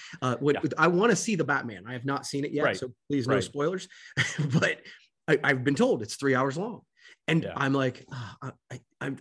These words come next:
Speaker 2: Right.
Speaker 1: won't be able to take a bathroom break." So this is a weird one, but
Speaker 2: Mm-hmm.
Speaker 1: in the theater they have, um, intermission.
Speaker 2: Yep.
Speaker 1: So can you build in halfway through a movie an intermission
Speaker 2: Mm-hmm.
Speaker 1: so people can use the restroom?
Speaker 2: Okay.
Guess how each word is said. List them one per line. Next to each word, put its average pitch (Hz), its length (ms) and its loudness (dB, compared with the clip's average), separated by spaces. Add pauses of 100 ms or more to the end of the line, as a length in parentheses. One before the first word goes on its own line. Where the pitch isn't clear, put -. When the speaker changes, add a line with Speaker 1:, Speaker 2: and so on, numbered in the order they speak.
(280)
Speaker 2:
Right. 143 160 0
Speaker 1:
won't 160 140 0
be 160 80 2
able 165 160 2
to 147 100 4
take 156 240 -4
a - 20 -2
bathroom 175 380 -4
break." - 240 -10
So 151 180 2
this 214 180 0
is 226 120 -2
a 226 60 4
weird 170 300 0
one, 233 200 -2 (300)
but 131 160 -2
Speaker 2:
Mm-hmm. 170 100 -2
Speaker 1:
in 165 100 0
the 170 80 0
theater 185 460 -2
they 139 140 -4
have, 131 340 -6 (280)
um, 120 460 -4 (100)
intermission. 160 480 4 (600)
Speaker 2:
Yep. 165 140 -2 (260)
Speaker 1:
So 131 420 4 (280)
can 165 240 4
you 180 160 4
build 156 300 4
in 139 320 0
halfway 170 440 -2
through 160 260 -4
a 156 40 0
movie 139 420 -2
an 131 180 -6
intermission 160 540 0
Speaker 2:
Mm-hmm. 113 80 -6
Speaker 1:
so 127 100 -6
people 135 300 -6
can 123 160 -6
use 117 180 -6
the 110 60 -8
restroom? - 340 -10 (640)
Speaker 2:
Okay. 127 240 -2